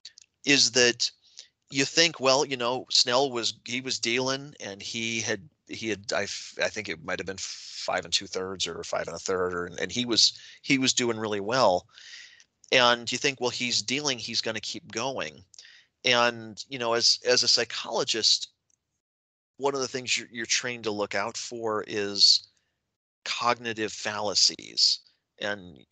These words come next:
you know, the, the idea, the illusion that a streak is gonna keep going. If you're at the roulette wheel, that if it's hit red five straight times, you think it's gonna hit red again just because it's got a streak going.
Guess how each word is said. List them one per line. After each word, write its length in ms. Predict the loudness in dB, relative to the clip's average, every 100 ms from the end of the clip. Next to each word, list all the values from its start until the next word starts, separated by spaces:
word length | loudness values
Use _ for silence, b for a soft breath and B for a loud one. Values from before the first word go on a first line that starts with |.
| _
you 120 | -10
know, 140 | -8
the, 220 | -8 -8 -6
the 140 | 0 2
idea, 380 | 2 0 0
the 140 | 0 -2
illusion 460 | -2 -2 -2 -2
that 100 | -2
a 60 | 2
streak 520 | 4 2 0 -6 -8
is 160 | -4 -4
gonna 200 | -4 -10
keep 260 | -10 -12 -6
going. 340 | -6 -6 -10
If 180 | -12 -10
you're 140 | -8
at 80 | -6
the 80 | -8
roulette 400 | -6 0 2 0
wheel, 380 | -6 -6 -4 -4
that 220 | -4 -6 b b b
if 160 | -10 -6
it's 140 | -2
hit 160 | 0 -2
red 480 | -2 2 4 2 -2 -16
five 340 | -4 0 2 2
straight 300 | 0 -2 -4
times, 320 | -4 -4 -2
you 80 | -4
think 260 | -4 -8 -2
it's 120 | -2
gonna 180 | -2 -6
hit 200 | -8 -8
red 200 | -4 -4
again 420 | -2 -4 -4 -4
just 200 | -4 -6
because 300 | -8 -10 -8
it's 120 | -6 -6
got 140 | -4
a 40 |
streak 320 | -2 -2 -4 -8
going. 220 | -14